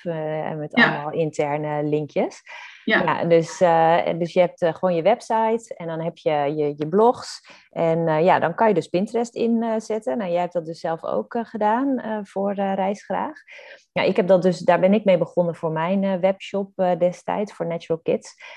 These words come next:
Speaker 1: Ja, en heel belangrijk bij Pinterest is natuurlijk gewoon echt wel, eh, goede afbeeldingen.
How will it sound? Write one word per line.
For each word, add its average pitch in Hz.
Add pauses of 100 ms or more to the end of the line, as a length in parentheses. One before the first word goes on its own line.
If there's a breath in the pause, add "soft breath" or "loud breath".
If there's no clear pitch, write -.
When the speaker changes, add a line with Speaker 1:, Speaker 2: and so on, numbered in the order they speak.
(160 loud breath)
Speaker 1:
Ja, 139
en 147
heel 185
belangrijk 156
bij 151
Pinterest 147
is 147
natuurlijk 151
gewoon 143
echt 156
wel, 147
eh, -
goede 185
afbeeldingen. 190